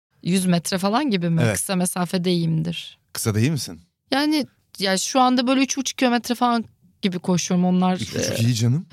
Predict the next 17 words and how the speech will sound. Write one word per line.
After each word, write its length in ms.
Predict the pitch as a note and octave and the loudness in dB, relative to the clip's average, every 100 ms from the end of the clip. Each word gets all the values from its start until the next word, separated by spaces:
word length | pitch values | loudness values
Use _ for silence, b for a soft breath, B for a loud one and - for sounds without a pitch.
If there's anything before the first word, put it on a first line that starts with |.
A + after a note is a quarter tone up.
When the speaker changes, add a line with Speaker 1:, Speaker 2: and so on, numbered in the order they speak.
| - | -8
Speaker 1:
yani 400 | A#3+ A3 E3+ E3+ | -2 2 2 2
işte 280 | F3+ - - | 0 -2 0
Speaker 2:
Ben 60 | D#4 | 0
de 40 | |
dört 120 | G4 | 2
Speaker 1:
ama 280 | G#3+ B3 C4 | 2 2 2
Speaker 2:
beş 80 | B3 | 0
koşuyorum. 420 | G3+ - E2 E2 - - - | -6 -10 -10 -10 -18 -20 -8
Speaker 1:
iyi 180 | - G#3+ | -2 0
koştuğum 540 | A3+ B3 - - B3 A3 | 2 2 2 -2 -2 0
zamanlarda, 600 | A3 G#3 G3+ G3+ G3 G3 | 0 0 0 0 0 -4
sporculuk 480 | - G#3 G3 G3 | -6 -4 -4 -4
zamanında 380 | - G3 G3 G3+ | -2 0 2 0
kısa 260 | - - G3 | -2 -2 0
mesafede 540 | F#3+ G3+ F#3 F#3+ F#3+ - F#3+ | 2 0 -2 0 -2 -2 0
bayağı 280 | F3+ F3 | 2 2
iyiydim. 340 | E3+ D#3 E3 | 2 0 -2